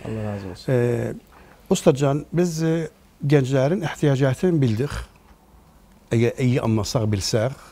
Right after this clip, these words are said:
Speaker 2: ailəsi olsun, toplum olsun, hökumət olsun. Ondan sonra biz bu qayə nədir gənci bəsləməkdən? Onu da bilsək, bu gəncin necə dövrü var? E, millət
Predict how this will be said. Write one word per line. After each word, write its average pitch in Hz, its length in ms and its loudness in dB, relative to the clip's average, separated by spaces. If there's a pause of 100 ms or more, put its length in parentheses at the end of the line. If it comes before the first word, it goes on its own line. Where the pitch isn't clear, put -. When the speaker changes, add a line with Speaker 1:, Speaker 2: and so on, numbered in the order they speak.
(220)
Speaker 2:
ailəsi 107 440 2
olsun, 135 380 -4 (200)
toplum 117 380 0
olsun, 117 460 -6 (100)
hökumət - 420 -6
olsun. 135 340 -4 (880)
Ondan 180 260 4
sonra 214 400 2
biz 170 500 0
bu 190 260 4 (140)
qayə 147 400 6
nədir 190 420 4
gənci 117 380 4
bəsləməkdən? 104 640 -2 (640)
Onu 143 220 6
da 135 40 6
bilsək, 113 420 -2 (560)
bu 127 60 4
gəncin 120 400 4
necə 170 260 2
dövrü 120 300 4
var? 131 180 0 (640)
E, 113 260 0
millət 117 380 2